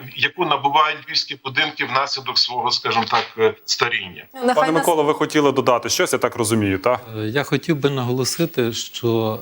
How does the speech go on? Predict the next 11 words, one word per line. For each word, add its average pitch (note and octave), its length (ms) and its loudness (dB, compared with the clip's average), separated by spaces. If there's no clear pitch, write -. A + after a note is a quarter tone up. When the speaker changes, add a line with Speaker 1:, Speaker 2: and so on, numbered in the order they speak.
Speaker 4:
е, G#2 120 -2
коментар A#2+ 680 -2
головного A#2+ 480 -2
архітектора B2 680 -2
є B2+ 200 4
етично B2+ 760 0
недобрий, B2 540 2
тому A#2+ 240 0
що A#2+ 180 4
головний A#2+ 520 4
архітектор — B2 760 0